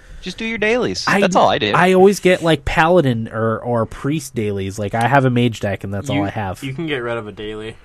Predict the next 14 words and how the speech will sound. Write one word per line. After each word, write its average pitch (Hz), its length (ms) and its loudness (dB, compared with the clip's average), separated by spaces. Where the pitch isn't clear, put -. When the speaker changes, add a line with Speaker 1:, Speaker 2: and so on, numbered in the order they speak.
Speaker 2:
I 143 120 0
know. 196 160 4
I 107 160 4
keep 135 300 -6
clearing 135 180 2
them 117 120 -2
out, 135 180 -2
but 107 80 -2
I 104 60 -4
keep - 260 -4
getting 117 260 0
the 101 80 -8
same 104 300 -6
dailies. 107 600 -10